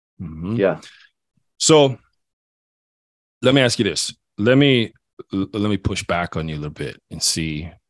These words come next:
Speaker 1: uh, 'cause I know you've got, I, I know you've had these conversations and people have asked you. And, and so, so somebody feels like they're supposed to write a book. And in this day and age, they're like, "Well, who even reads a book anymore?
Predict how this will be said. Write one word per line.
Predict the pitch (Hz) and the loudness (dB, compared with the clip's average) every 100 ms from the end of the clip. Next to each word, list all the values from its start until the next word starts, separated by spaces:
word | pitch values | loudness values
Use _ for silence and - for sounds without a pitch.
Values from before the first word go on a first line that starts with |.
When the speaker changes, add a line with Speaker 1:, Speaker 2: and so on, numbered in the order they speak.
| _ _ - | _ _ -8
Speaker 1:
uh, | 90 | -8
'cause | - 92 | -6 -4
I | 87 | -2
know | 90 | 0
you've | 90 76 76 | -2 -4 -6
got, | 80 90 | -6 -4
I, | 87 85 | -4 -4
I | 87 | -2
know | 101 | -2
you've | 87 78 | -2 -4
had | 85 82 76 | -6 -6 -6
these | 73 | -6
conversations | - 76 71 - 78 - 67 | -6 -6 -6 -6 -4 -6 -8
and | 67 | -12
people | - - | -12 -10
have | 71 | -8
asked | 73 76 - | -6 -4 -6
you. | 60 58 | -8 -14
And, | 57 - | -16 -14
and | 160 | -6
so, | - 104 85 76 _ _ _ _ _ _ _ _ | -2 0 -2 -4 _ _ _ _ _ _ _ _
so | - 107 | -4 2
somebody | 147 139 | 4 4
feels | 123 135 113 | 4 4 4
like | 110 - | 2 0
they're | 95 | -2
supposed | - - 107 87 | -2 -2 -4 -4
to | 87 | -4
write | 85 80 | -4 -4
a | 69 | -2
book. | - 147 101 - 85 _ _ _ _ _ - | 2 2 2 -8 -16 _ _ _ _ _ -8
And | 92 90 | -6 -4
in | |
this | 92 90 | -2 -2
day | 95 85 | -2 -2
and | 85 | -2
age, | 95 95 82 87 - - | 0 0 0 -4 -6 -6
they're | 80 | -6
like, | 78 73 69 - _ _ _ _ - | -6 -6 -10 -20 _ _ _ _ -10
"Well, | 82 | -4
who | 101 | -2
even | 95 76 | -2 -4
reads | 82 82 | -6 -6
a | 65 | -8
book | 62 - | -12 -14
anymore? | 64 64 53 50 - | -16 -14 -16 -16 -20